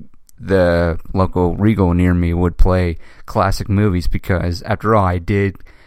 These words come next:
get the chance, got the chance to see Beetlejuice and Christopher Reeve's Superman the movie, and those were great. I mean, if that was the case, I,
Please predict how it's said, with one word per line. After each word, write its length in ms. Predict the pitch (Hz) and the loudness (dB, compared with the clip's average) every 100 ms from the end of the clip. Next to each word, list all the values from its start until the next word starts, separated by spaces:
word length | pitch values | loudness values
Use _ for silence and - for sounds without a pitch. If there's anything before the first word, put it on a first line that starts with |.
| - - - - - | -20 -20 -20 -20 -6
get 240 | 113 107 | -4 -2
the 80 | - | -4
chance, 640 | - - 98 90 - - - | -4 -2 0 0 -4 -14 -6
got 220 | 123 - | -6 -4
the 60 | - | -10
chance 380 | - 101 104 - | -6 -2 -2 -4
to 100 | 95 | -8
see 460 | - 90 87 85 - - - - | -6 -4 -4 -4 -8 -14 -18 -2
Beetlejuice 640 | 110 107 98 107 101 92 - | 0 0 0 -2 -2 -4 -8
and 480 | 92 87 90 85 85 - - | -4 -2 -2 -4 -8 -14 -18
Christopher 440 | - 117 - 95 95 | -4 -2 0 0 2
Reeve's 640 | 95 92 92 90 92 - - - | 2 2 0 -2 -6 -12 -14 -18
Superman 720 | - - 127 107 98 95 92 87 | -14 -4 -2 0 0 0 0 -2
the 80 | |
movie, 560 | 92 107 95 82 85 - - - - - - | 2 4 4 2 0 0 -2 -12 -20 -20 -6
and 380 | 110 104 95 92 - - | 0 2 2 0 -2 6
those 260 | 127 139 | 6 6
were 120 | 101 101 | 2 2
great. 400 | 110 98 80 - - - | 6 6 4 -6 -20 0
I 80 | 123 | 6
mean, 380 | 117 110 101 95 - - - - | 6 6 4 0 -10 -20 -10 -6
if 120 | 120 | 4
that 220 | 147 175 | 6 6
was 140 | 190 180 | 4 0
the 100 | 170 | -2
case, 600 | - 175 190 - - - - - - | -2 -2 -2 -6 -10 -16 -16 -20 -2
I, 360 | 147 175 175 | 2 2 0